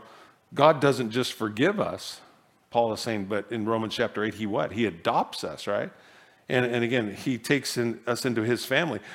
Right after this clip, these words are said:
So basically what Paul is saying is that adoption is even better than being forgiven. It was J I Packer who said this,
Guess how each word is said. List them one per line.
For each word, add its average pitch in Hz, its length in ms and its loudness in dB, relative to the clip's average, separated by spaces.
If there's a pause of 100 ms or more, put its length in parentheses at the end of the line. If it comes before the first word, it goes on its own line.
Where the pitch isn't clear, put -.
So 156 240 4
basically 160 420 4
what 131 160 4
Paul 190 220 4
is 170 80 0
saying 135 200 2
is 123 100 0
that 131 180 4
adoption 135 720 2
is 127 200 -2
even 143 280 0
better 156 680 4 (280)
than 185 180 2
being 127 560 0
forgiven. 139 580 -2
It 117 60 2
was 123 120 0
J 143 280 4
I 127 40 4
Packer 147 500 2
who 120 120 0
said 117 260 -2
this, 131 280 2